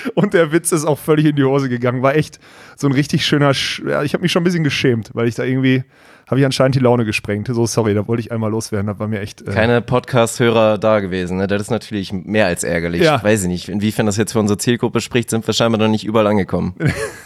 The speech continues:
Speaker 1: Ja, wahrscheinlich nicht. Vor allem nicht hier, vor allem nicht im tiefsten Ruhrgebiet, irgendwo in der Grundschule anscheinend, ja. <laughs>
Speaker 2: Ja, die große Frage ist ja, ich glaub, persönlich wählen konnte Daniel nämlich heute gar nicht, weil der war im Sand unterwegs.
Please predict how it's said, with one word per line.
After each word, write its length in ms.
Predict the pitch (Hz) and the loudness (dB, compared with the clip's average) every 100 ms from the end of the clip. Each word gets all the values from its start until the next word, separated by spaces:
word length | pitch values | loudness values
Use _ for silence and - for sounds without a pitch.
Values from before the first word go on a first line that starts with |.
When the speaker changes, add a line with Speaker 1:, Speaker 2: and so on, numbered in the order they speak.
| - - | -8 -6
Speaker 1:
Ja, 120 | - - | -6 -6
wahrscheinlich 480 | 156 - 156 151 143 | -4 -4 0 0 2
nicht. 160 | 151 190 | 2 2
Vor 80 | 143 | 2
allem 160 | 160 | 2
nicht 100 | 175 | 2
hier, 160 | 165 160 - 127 | 0 -2 -4 -2
vor 140 | 147 | 2
allem 80 | 147 | 4
nicht 100 | 170 | 4
im 100 | 160 | 2
tiefsten 300 | 170 175 - | 2 0 0
Ruhrgebiet, 360 | 143 156 143 147 | 2 4 4 2
irgendwo 240 | 147 135 | 2 2
in 40 | 131 | 2
der 80 | 120 | 2
Grundschule 500 | 117 117 117 107 101 | 0 -2 -2 0 -2
anscheinend, 440 | 101 110 104 104 | -2 -4 -4 -4
ja. 200 | 113 107 107 - | -4 -6 -8 -8
<laughs> 880 | - 170 - 285 - 135 127 120 117 | -4 -4 -2 -4 -4 -10 -10 -6 0
Speaker 2:
Ja, 160 | 156 151 | 0 0
die 100 | 120 | 0
große 240 | 139 147 | 0 -2
Frage 320 | - 147 170 | -2 0 0
ist 180 | 156 - | -2 0
ja, 120 | 175 | 0
ich 140 | 143 - | 0 0
glaub, 200 | 147 - | -2 0
persönlich 540 | 135 110 143 185 147 | -2 0 -2 -2 0
wählen 480 | 151 175 170 170 - - | 2 2 0 -4 -8 -4
konnte 280 | - 359 95 | -2 0 0
Daniel 280 | 87 85 85 | -2 -2 -2
nämlich 280 | 82 87 | -2 0
heute 180 | 90 90 | 0 0
gar 160 | 92 104 | 0 0
nicht, 160 | 143 131 | 0 0
weil 120 | 123 | 0
der 200 | 123 120 | 2 2
war 200 | 123 123 | 2 2
im 80 | 127 | 2
Sand 220 | 151 214 | 0 -2
unterwegs. 500 | - 85 80 - - | -4 -4 -4 -4 -8